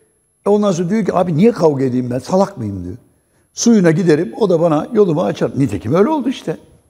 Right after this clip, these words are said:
Ya doğrusu o. Öyle yapıyorlar hep. Fakat sonu pek iyi olmayabilir yani bu durumların. Onun için şekerim, biraz dikkatli ol yani.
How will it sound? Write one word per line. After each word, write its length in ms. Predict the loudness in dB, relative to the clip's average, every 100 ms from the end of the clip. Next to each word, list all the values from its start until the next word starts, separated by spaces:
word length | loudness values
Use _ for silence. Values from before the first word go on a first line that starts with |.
| _ _ _ _ _ _ -4
Ya 180 | 0 4
doğrusu 380 | 4 4 4
o. 380 | 4 4 0 -16 -20 _ _ 0
Öyle 160 | 4
yapıyorlar 400 | 4 4 4 4
hep. 80 | 2 -6 -20 _ _ 2
Fakat 440 | 6 6 4 -2 -20 -20 -20 _ _
sonu 640 | -20 -16 -6 -4 -2 -2
pek 220 | 0 0
iyi 160 | 2 2
olmayabilir 560 | 2 -2 -6 -6 -8 -8
yani 420 | -10 -10 -10 -8
bu 80 | -6
durumların. 420 | -6 -8 -12 -18 _ -4
Onun 160 | -2
için 220 | -2 -6 -14
şekerim, 460 | -12 -10 -10 -6
biraz 280 | -2 -2 -2
dikkatli 420 | -14 -8 -8 -8
ol 140 | -10 -10
yani. 220 | -14